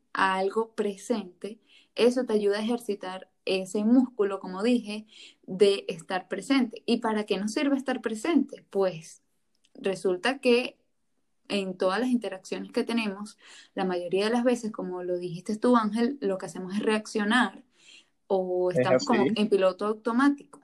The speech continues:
Speaker 1: Entonces, lo que hacemos es reaccionar sin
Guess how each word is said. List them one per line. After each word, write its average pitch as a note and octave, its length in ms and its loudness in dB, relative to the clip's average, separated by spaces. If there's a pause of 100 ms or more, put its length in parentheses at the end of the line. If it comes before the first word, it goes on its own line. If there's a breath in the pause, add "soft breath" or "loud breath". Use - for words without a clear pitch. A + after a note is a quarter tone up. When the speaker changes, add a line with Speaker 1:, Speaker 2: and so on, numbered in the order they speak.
(140)
Speaker 1:
Entonces, F#3 560 -6
lo G#3+ 160 -4
que G3 60 -14
hacemos A3 260 -4
es B3 120 -2
reaccionar B3+ 720 -4
sin C4 920 -2